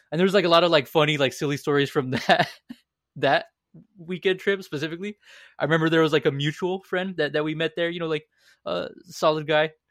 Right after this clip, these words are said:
But, uh, but I guess he, I think he was, like, a little more, um,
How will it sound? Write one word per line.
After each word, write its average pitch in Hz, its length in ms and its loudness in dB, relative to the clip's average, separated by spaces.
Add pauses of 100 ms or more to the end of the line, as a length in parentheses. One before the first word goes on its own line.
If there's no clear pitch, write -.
(220)
But, 147 240 2
uh, 131 300 0 (440)
but 180 160 -4
I 143 100 -8
guess 175 240 -4
he, 185 320 -10 (640)
I 147 80 -10
think 196 220 -8
he 220 80 -2
was, 185 200 -2
like, 156 140 0
a 147 60 -4
little 147 300 -4
more, 143 420 -2 (500)
um, 127 560 -6